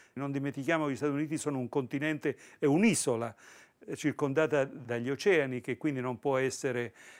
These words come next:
eh, invasa, e quindi questa sua condizione porta gli abitanti e gli americani a dire, eh, s-, "Guardiamoci, ripieghiamo su noi stessi, occupiamoci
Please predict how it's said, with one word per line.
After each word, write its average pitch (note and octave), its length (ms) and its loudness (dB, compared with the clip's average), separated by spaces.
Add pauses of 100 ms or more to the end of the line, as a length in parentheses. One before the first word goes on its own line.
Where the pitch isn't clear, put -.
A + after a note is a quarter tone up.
(160)
eh, C3+ 300 -4
invasa, C#3+ 640 4
e B2 100 0
quindi C3+ 360 0
questa C3+ 380 0
sua D#3 240 2
condizione D3 720 0
porta D3 520 2 (440)
gli C3 220 -2
abitanti C3 1040 0
e C3+ 160 -4
gli A#2+ 100 0
americani C#3+ 800 0
a C3 100 -2
dire, C#3 480 0
eh, B2+ 400 -2
s-, - 260 -20 (220)
"Guardiamoci, C3+ 880 -2
ripieghiamo D3 560 0
su C3+ 100 -8
noi C#3 160 -4
stessi, - 320 -2
occupiamoci D3 640 0